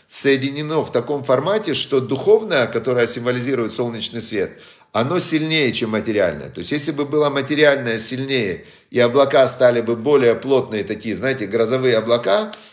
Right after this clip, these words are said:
без солнца, там нету, там нету радуги.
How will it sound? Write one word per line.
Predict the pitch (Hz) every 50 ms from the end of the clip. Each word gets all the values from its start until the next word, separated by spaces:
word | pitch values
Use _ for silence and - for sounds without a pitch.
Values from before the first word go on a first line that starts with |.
| - - -
без | - 151 147 143 -
солнца, | - 147 127 110 - - - 92
там | 90 - 135 143 151
нету, | 165 175 170 170 165 131 110 98 - - - - _ _ _ _
там | - 120 127
нету | 147 156 139 135 131
радуги. | 110 101 90 82 82 76 65 60